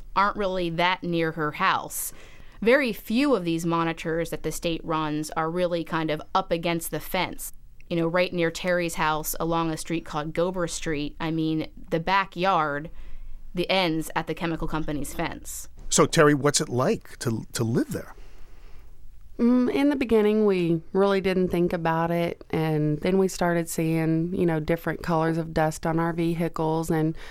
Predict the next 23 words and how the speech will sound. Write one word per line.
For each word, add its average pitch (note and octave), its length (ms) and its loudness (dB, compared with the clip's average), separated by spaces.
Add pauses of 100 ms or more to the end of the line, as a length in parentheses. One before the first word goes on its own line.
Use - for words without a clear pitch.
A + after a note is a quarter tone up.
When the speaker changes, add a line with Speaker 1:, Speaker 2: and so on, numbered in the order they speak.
(400)
Speaker 3:
our F3 120 2
glass F3 460 2
shattered E3 440 2
a E3+ 60 0
couple E3+ 280 -4
times. E3+ 360 0
We F3 120 0
had E3 200 0
to E3+ 60 0
have E3 220 0
it - 120 -4
fixed, - 480 -2
and D#3+ 120 4
then A3+ 180 4
we C4+ 100 2
started F3 380 0
wondering, E3 580 2
but D#3+ 160 0
we E3+ 80 0
still E3+ 260 0
didn't D#3+ 260 0
pursue A3 440 -2
anything. D#3+ 540 0